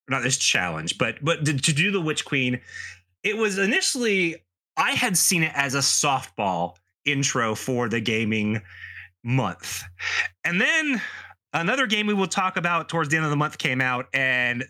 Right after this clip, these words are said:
that blew all my productivity away. <laughs> But I also, I know we've covered Destiny several times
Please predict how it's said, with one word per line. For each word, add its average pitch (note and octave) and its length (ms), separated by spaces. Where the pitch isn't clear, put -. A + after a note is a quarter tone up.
that D#3 380
blew D#3 340
all E3+ 260
my D3 160
productivity A#2 960
away. A2+ 500
<laughs> - 800
But A3 300
I C4+ 160
also, C#4 440
I A3+ 100
know A3+ 160
we've F3+ 180
covered C#3 300
Destiny G2+ 560
several A#2 400
times F#2 480